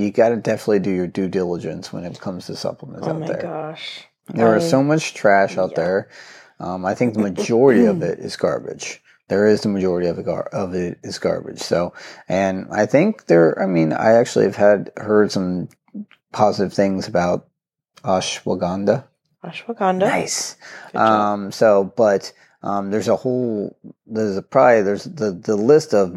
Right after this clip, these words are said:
Speaker 1: not necessary supplements is a lot longer than necessary supplements. And, you know, if you, this is a big if, but if you do eat a,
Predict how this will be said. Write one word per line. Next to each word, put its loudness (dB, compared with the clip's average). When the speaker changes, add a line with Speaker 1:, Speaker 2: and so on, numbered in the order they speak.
Speaker 1:
not 2
necessary 2
supplements -2
is -6
a -6
lot -2
longer -8
than -8
necessary -10
supplements. -14
And, -6
you -4
know, 2
if -2
you, 4
this -2
is 0
a -4
big -2
if, 2
but -2
if -10
you -2
do 2
eat 2
a, 0